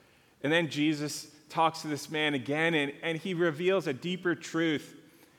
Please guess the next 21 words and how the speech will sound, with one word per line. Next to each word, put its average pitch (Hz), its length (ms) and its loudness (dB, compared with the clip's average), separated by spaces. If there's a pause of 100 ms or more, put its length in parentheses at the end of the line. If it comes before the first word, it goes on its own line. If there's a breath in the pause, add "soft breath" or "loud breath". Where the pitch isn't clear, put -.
(140 loud breath)
He 160 200 -8
teaches 180 440 0
him 151 340 2
that 131 200 4
he's 139 240 -6
not 185 240 4
just 185 240 -6
there 131 240 2
to 127 140 -10
heal 143 340 -4
his 127 160 -4
body, 117 560 -2 (1500 soft breath)
but 143 120 0
also 165 460 2
that 135 560 0
he 156 80 -4
cares 175 360 2
about 165 260 2
his 147 280 -6
eternal 143 560 -4
soul. 120 500 -6